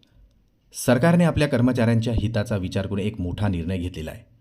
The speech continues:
महागाई भत्त्यात वाढ होण्यापूर्वीच आता कर्मचाऱ्यांच्या पगारात पन्नास टक्के वाढ होणार आहे. त्यामुळे आता एप्रिलपासून सरकारी कर्मचाऱ्यांचे भविष्य उज्ज्वल होणार आहे. सरकारने कर्मचाऱ्यांसाठी नॅशनल पेन्शन स्कीमच्या पर्यायास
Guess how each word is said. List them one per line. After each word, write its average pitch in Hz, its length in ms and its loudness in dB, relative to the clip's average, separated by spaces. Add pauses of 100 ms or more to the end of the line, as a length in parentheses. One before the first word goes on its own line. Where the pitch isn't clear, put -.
(160)
महागाई 113 260 2
भत्त्यात 113 420 2
वाढ 98 180 -2
होण्यापूर्वीच 95 540 -4
आता 95 180 -4
कर्मचाऱ्यांच्या 95 760 -4
पगारात 101 480 -2 (320)
पन्नास 123 340 2
टक्के 95 220 -6
वाढ 82 240 -6
होणार - 280 -10
आहे. - 120 -20 (540)
त्यामुळे 139 300 6
आता 139 140 2
एप्रिलपासून 113 920 0
सरकारी 117 400 -2
कर्मचाऱ्यांचे 90 680 -4
भविष्य 117 520 -4 (400)
उज्ज्वल 110 260 0
होणार - 280 -4
आहे. - 200 -14 (680)
सरकारने 202 480 6
कर्मचाऱ्यांसाठी 165 760 2
नॅशनल 135 380 2
पेन्शन 135 360 2
स्कीमच्या 123 500 0
पर्यायास 104 600 0